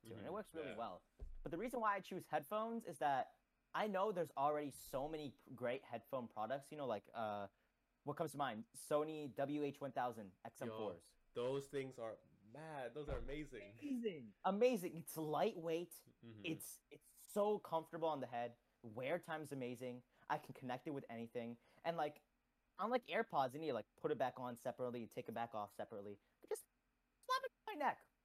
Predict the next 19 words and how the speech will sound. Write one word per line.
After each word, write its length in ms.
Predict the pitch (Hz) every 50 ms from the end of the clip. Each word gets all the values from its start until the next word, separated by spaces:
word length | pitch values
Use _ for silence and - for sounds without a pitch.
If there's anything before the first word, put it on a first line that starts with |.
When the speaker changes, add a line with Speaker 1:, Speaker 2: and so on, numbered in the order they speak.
| _ _ -
Speaker 1:
put 100 | - 339
it 80 | 277 269
on 140 | 262 247
my 140 | 233 214 180 -
ear. 220 | 156 135 101 - - _ _
It's 180 | - 220 - - -
fine. 200 | 202 147 92 95
Speaker 2:
Mm. 440 | 90 92 92 92 - _ - 170 175
Speaker 1:
And 80 | 170 160 -
I 100 | 156 170
know 220 | 170 170 175 196 214
in 160 | - 220 185
the 80 | 170 147
future 500 | - 156 165 170 165 - 202 202 208 - -
headphones 420 | 170 160 151 123 - 156 156 147 131
will 120 | 139 131
be 100 | 131 131
more 320 | 120 117 123 127 127 - -
imp-, 180 | 123 120 -